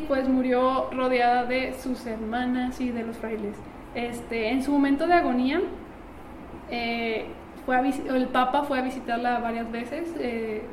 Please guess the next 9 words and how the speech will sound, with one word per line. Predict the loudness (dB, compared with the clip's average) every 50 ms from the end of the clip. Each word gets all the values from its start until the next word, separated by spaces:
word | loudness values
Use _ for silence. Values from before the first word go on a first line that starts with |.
| -12 -14 -14 -14 -16 -16 -16 -16 -16 -16 -16 -16 -16 -16 -16 -16 -16 -10 -4
y, | 0 2 2 4 4 2 2 0 -2 -4 -6 -4
y | -2 0 2
él | 2 2
exclamaba, | 0 -2 -2 0 0 2 2 2 2 2 2 2 0 -2 -6 -10 -12 -10 -6
"Ojalá | -6 -2 0 2 2 2
yo | 2 2 2
tuviera | 0 0 0 2 2 2 2
un | 2 0 0
poquito | 0 0 -2 -2 -2 -2 -2 -4 -6 -6